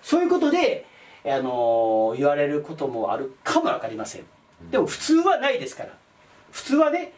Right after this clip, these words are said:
仏教を聞いて救われるんです。で、稀にね、ね、仏法に巡り合う前に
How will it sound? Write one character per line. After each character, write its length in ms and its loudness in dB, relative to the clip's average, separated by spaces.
仏 240 -2
教 100 2
を 60 0
聞 140 -6
い 40 -10
て 100 0
救 200 -4
わ 80 0
れ 60 -4
る 60 -8
ん 40 -14
で 60 -18
す。 140 -20
で、 100 0
稀 260 2
に 120 4
ね、 220 0
ね、 160 -8
仏 260 0
法 80 4
に 80 2
巡 320 4
り 120 6
合 180 2
う 40 -2
前 240 0
に 240 0